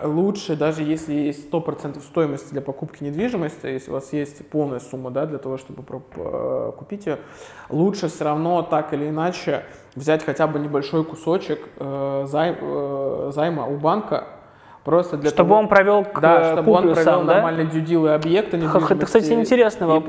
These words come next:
Speaker 2: это
Speaker 1: продавца.
Speaker 2: интересный момент, да?
Speaker 1: Да. Это,
Speaker 2: А, э,
Speaker 1: это очень
Speaker 2: если говорить по-, по-простому, да, значит, что и вот когда ты совершаешь, э, д-, вот договор купли-продажи с участием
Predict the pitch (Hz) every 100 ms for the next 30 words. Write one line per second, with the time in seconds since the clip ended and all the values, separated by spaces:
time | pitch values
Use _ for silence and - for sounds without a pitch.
0 | 170 165 196 190 202 - - 160 151 147
1 | 147 151 220 139 131 - - - - 143
2 | 156 160 160 156 151 147 147 156 147 143
3 | 139 139 - - 156 180 247 269 220 208
4 | 190 170 175 185 196 185 160 156 165 160
5 | - - 165 160 175 170 175 151 143 185
6 | 294 240 170 180 180 180 - - 165 175
7 | 180 175 - - 175 190 185 165 170 -
8 | 185 170 165 - - - - - - 151
9 | 147 147 143 143 147 - - - 170 160
10 | 170 180 175 - - - - - - 175
11 | 185 202 196 - 190 170 165 165 170 156
12 | 143 131 143 - - 160 - 185 180 -
13 | 151 147